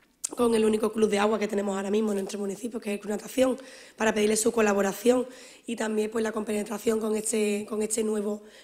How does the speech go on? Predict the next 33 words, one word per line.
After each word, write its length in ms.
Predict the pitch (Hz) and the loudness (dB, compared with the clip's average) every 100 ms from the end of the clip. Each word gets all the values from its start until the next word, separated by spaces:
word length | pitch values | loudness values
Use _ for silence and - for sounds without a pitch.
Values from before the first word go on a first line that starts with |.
| - | 2
nueva 200 | 226 226 | 4 4
disciplina 360 | 220 220 220 | 2 0 2
deportiva. 560 | 214 214 208 254 247 208 | 2 2 0 2 2 4
Ellos 220 | 208 202 | 2 2
directamente 540 | 202 208 214 208 202 208 | 0 -2 -2 -2 -2 -2
abrieron 420 | 202 202 202 202 | -2 -2 -2 -2
y 60 | |
tendieron 320 | 208 202 202 196 | -2 -2 -2 -2
la, 260 | 196 196 | -2 -4
la 120 | 196 | -4
mano 280 | 196 214 202 | -2 0 0
a, 180 | 190 185 - - - - - | -4 -6 -14 -20 -20 -12 -2
a 120 | 208 | 2
Toñi, 280 | 220 254 269 | 4 4 4
que 60 | |
va 80 | 233 | 2
a 20 | |
ser 100 | 214 | 2
la 60 | 226 | 0
encargada 420 | 214 214 208 208 | 0 -2 0 -2
de, 220 | 202 202 | -2 -4
de 140 | 202 202 | -2 -2
darle 220 | 208 202 | -2 -4
forma 340 | - 226 220 | -2 -2 -2
junto 200 | 202 214 | -2 -4
con 140 | 208 196 | -2 -2
Ricardo 440 | 202 220 220 190 - - - | -2 -2 -2 -4 -10 -20 -8
a 100 | - | -2
este 200 | 226 - | 0 2
proyecto. 540 | 240 226 226 226 - 302 - - - - - | 4 6 6 4 0 -2 -6 -20 -20 -20 -4
Y 60 | 240 | 2
bueno, 180 | 233 | 6
y 40 | 233 | 6